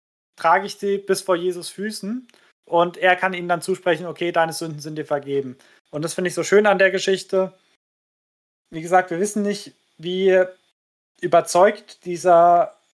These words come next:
Gelähmte überhaupt von Jesus Vollmacht war, ob er sich hat eher mitschleifen lassen oder ob er vielleicht seine Freunde sogar angetrieben hat, ihn zu tragen. Auf jeden Fall dank seiner Freunde, dank seiner,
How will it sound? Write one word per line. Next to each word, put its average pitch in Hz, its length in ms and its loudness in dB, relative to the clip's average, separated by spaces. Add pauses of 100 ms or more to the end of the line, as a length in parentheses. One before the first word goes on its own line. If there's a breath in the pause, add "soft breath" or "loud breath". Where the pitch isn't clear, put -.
(240)
Gelähmte 180 440 -2
überhaupt 175 380 -2
von 165 140 -12
Jesus 160 240 -14
Vollmacht 185 480 -2
war, 185 280 -2 (400 soft breath)
ob 147 100 -12
er 160 80 -2
sich 156 160 -10
hat 165 140 -4
eher 160 200 0
mitschleifen 185 520 2
lassen 175 380 -2
oder 156 360 2
ob 151 120 -2
er 151 460 0 (420)
vielleicht 156 220 2
seine 160 200 -4
Freunde 160 260 -2
sogar 151 240 -2
angetrieben 185 520 -6
hat, 170 260 -2
ihn 160 140 -14
zu 170 100 -14
tragen. 151 500 -2 (640 soft breath)
Auf 156 160 0
jeden 175 160 -2
Fall 170 180 4
dank 190 220 0
seiner 175 300 2
Freunde, 185 420 -2
dank 160 280 -8
seiner, 147 500 -2